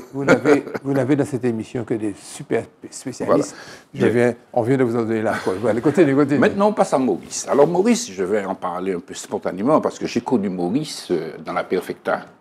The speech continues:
Speaker 2: Et c'est un homme qui m'a fasciné en quelque part parce qu'il avait une droiture, il avait une exigence. Et puis, vous savez, la Perfecta, c'était un orchestre à laquelle on attribuait, si vous voulez, la, la sonorité latine. Et Maurice avait tout de ça.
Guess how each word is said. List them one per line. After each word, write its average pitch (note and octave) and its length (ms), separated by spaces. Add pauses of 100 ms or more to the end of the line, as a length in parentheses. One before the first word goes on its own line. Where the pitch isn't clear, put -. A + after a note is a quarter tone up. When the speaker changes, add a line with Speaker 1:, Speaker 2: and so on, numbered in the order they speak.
(800)
Speaker 2:
Et G#3+ 260
c'est - 500
un G3 160
homme A3 520
qui - 80
m'a - 160
fasciné D#3+ 540
en A#2+ 80
quelque F#2 280
part - 460
parce - 240
qu'il F#3+ 320
avait G#2 200
une A2 100
droiture, G2 540
il F#2 120
avait A#2 180
une C#3 120
exigence. A#2 840 (540)
Et C3 80
puis, G3 120
vous F#3+ 60
savez, G#3 160
la C#3+ 100
Perfecta, F#3 540
c'était B2 260
un A2+ 120
orchestre A2 480
à F#2+ 60
laquelle G2+ 320 (340)
on G2+ 100
attribuait, G#2 540
si - 120
vous F#2 60
voulez, F2+ 260
la, - 160
la - 140
sonorité A2 500
latine. A#2 480 (100)
Et C#3+ 60
Maurice D#3+ 360
avait A#2+ 180
tout F#3 200
de B2 140
ça. - 300